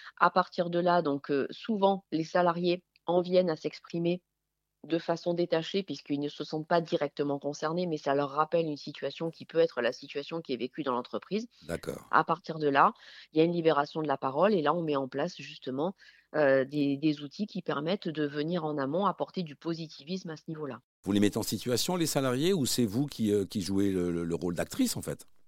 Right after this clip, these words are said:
Speaker 1: Par exemple, euh, suite à, à la, la pandémie que nous avons vécue, il faut savoir que le secteur des services à la personne est un secteur qui est particulièrement touché. Donc, nous avons été, euh, bien évidemment, euh,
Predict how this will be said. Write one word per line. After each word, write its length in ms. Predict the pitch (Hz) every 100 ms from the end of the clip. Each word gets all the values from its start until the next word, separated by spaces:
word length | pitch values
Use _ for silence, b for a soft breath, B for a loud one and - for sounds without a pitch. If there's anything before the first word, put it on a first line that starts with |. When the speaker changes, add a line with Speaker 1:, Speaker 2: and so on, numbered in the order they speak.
| -
Speaker 1:
Par 140 | 160
exemple, 480 | 160 156 208 285 269
euh, 480 | 202 190 185 175 170 - _
suite 160 | - 208
à, 360 | 180 160 151 139
à 160 | 135
la, 240 | 143 143 139
la 120 | 147
pandémie 440 | 180 180 175 185
que 80 | 175
nous 120 | 151
avons 180 | 143 147
vécue, 440 | 151 151 - 254 B B B
il 80 | 170
faut 120 | -
savoir 340 | 170 156 180 190
que 80 | 165
le 120 | 151
secteur 360 | 160 151 170
des 80 | 170
services 360 | 156 143 156 156
à 40 |
la 100 | 143
personne 360 | 139 147 160 147
est 140 | 135
un 60 | 131
secteur 360 | - 120 160
qui 100 | - 135
est 20 |
particulièrement 640 | 143 - - 147 147 135
touché. 420 | 131 165 - 226 240 B B -
Donc, 140 | 156
nous 160 | 160 165
avons 200 | 170 180
été, 400 | 170 - 180 160
euh, 120 | 143
bien 160 | 147
évidemment, 680 | 156 160 151 147 156 160 147
euh, 120 | 127